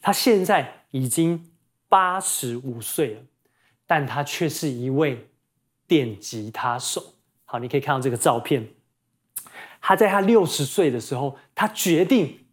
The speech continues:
她要开始学吉他，所以她就从木吉他开始学，学，学，学，弹，弹，弹，弹了二十年之后，在二零一七年的新加坡国际庆典上面，她担任电吉他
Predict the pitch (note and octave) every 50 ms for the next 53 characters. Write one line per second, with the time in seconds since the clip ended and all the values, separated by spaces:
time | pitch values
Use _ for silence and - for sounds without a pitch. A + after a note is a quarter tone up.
0 | _ _ - - F3+ E3+ E3+ - F3 D#3+ C#3+ A#2+ - - C3+ A#2 A#2 - C3+ B2
1 | A#2 - A#2+ C3 B2 B2 - _ _ _ - - - - - F#3 F3 G#3 G#3 A3
2 | D#3+ - F3 D#3 E3+ G#3+ G#3+ F3 C#3 D3 C#3+ D3+ D#3 D#3 D#3+ E3+ D#3+ C#3+ C#3+ -
3 | - D3 B2 B2+ C#3+ B2+ - C#3 A#2 A2 B2+ B2+ B2+ B2 - C3 C3 C#3 C#3 B2+
4 | A#2 A2 G#2+ - - - _ _ _ _ _ - D#3 D#3+ F3+ G3 G3 - - B3+
5 | A3+ G3 - - E3 D3+ C3 D3 C#3 C3+ C#3 C3+ - D#3 C#3+ D#3+ E3+ C#3 B2 -
6 | - - - - - _ _ _ - G3 F3+ F3 F3 - A3 G3+ F3 D#3+ D#3 D#3+
7 | E3+ E3 - - F3 E3 D3+ C#3 C3+ C3+ C3 - F3 E3+ E3+ F3 E3 D#3 - -
8 | D#3+ E3 D#3+ D#3+ D#3+ - - - - - _ _ - D3 D3 D#3 D#3+ G#3+ G#3 F3
9 | - - - A#3+ G3+ E3 C#3 C3+ B2 A2+ A2 - D3+ D3 D#3 D3 C#3+ C#3 - D3+
10 | E3+ - _ _ _ G#3+ F#3 F#3 F#3+ G3 G#3 A3 G3+ D#3 A#2+ - - - _ _
11 | _ _ _ _ _ _ _ _ _ _ _ _ _ B3+ B3+ G#3 E3+ D3+ - -
12 | C3+ C3+ - - - D#3 D3+ D3 D3+ D3+ -